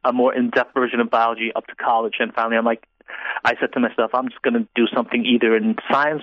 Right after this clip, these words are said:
research, or, or medicine." So I eventually applied to medical school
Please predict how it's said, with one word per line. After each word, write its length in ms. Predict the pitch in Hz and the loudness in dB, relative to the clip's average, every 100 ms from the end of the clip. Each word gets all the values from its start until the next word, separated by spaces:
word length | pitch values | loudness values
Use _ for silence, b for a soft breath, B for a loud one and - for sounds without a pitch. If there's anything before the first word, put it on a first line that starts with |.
| 131 | 0
research, 320 | 135 147 143 - | 0 2 0 2
or, 160 | 110 107 _ _ _ | 0 0 _ _ _
or 200 | 110 107 | 0 2
medicine." 460 | 113 - - - - - | 2 0 -4 -6 -4 -2
So 220 | 98 - _ B B B - | -2 -2 _ B B B -2
I 160 | 107 | 0
eventually 480 | 113 113 123 117 120 | 2 2 0 2 2
applied 300 | 113 117 120 - | 2 2 0 0
to 200 | 123 117 | 0 0
medical 320 | 131 156 127 | -2 -2 -4
school 340 | - 107 104 | -2 -2 -2